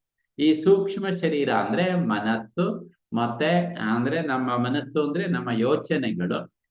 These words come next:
ಆಮೇಲೆ ಆ ಯೋಚನೆಗಳಿಗೆ ನಾವು ಮಾಡುವಂತಹ ಪ್ರತಿಕ್ರಿಯೆಗಳು, ಆಮೇಲೆ ಶರೀರವನ್ನ ನಡೆಸ್ತಾ ಇರುವಂತಹ ಪ್ರಾಣ ಅನ್ನುವಂತಹ ಶಕ್ತಿ, ಇದೆಲ್ಲ ಈಗ ಪ್ರಾಣದ ಶಕ್ತಿನೇ ನಮ್ಮ ಶರೀರದ ಎಲ್ಲ ಚಟುವಟಿಕೆಗಳನ್ನ ಮಾಡ್ತಾ ಇರೋದು. ಕೈ ಕಾಲು ಬಾಗ್ಸೋದಕ್ಕಾಗೋದು, ಓಡೋದು, ಮಾತಾಡೋದು, ಇದೆಲ್ಲ ಪ್ರಾಣದಿಂದ ಆಗೋದು.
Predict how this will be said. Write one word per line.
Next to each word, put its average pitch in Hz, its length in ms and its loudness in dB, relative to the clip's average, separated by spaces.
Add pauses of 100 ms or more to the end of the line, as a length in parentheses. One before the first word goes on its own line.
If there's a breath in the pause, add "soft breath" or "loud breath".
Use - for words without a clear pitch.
(160)
ಆಮೇಲೆ 156 360 2
ಆ 180 160 4
ಯೋಚನೆಗಳಿಗೆ 147 840 0
ನಾವು 127 240 -2
ಮಾಡುವಂತಹ 123 760 -2
ಪ್ರತಿಕ್ರಿಯೆಗಳು, 110 1120 0 (280)
ಆಮೇಲೆ 131 480 2
ಶರೀರವನ್ನ 160 540 4
ನಡೆಸ್ತಾ 131 480 -4
ಇರುವಂತಹ 120 880 0
ಪ್ರಾಣ 120 360 2
ಅನ್ನುವಂತಹ 110 800 -4
ಶಕ್ತಿ, 147 680 -2 (500)
ಇದೆಲ್ಲ 139 540 4
ಈಗ 135 200 -2
ಪ್ರಾಣದ 139 360 -2
ಶಕ್ತಿನೇ 156 760 -2
ನಮ್ಮ 143 300 -2
ಶರೀರದ 143 500 -2
ಎಲ್ಲ 135 340 0
ಚಟುವಟಿಕೆಗಳನ್ನ 131 800 -2
ಮಾಡ್ತಾ 110 360 0
ಇರೋದು. 85 460 -4
ಕೈ 113 280 -2
ಕಾಲು 107 240 2
ಬಾಗ್ಸೋದಕ್ಕಾಗೋದು, 107 1000 -2
ಓಡೋದು, 107 500 0
ಮಾತಾಡೋದು, 107 520 -2
ಇದೆಲ್ಲ 127 380 0
ಪ್ರಾಣದಿಂದ 110 580 0
ಆಗೋದು. 87 480 -4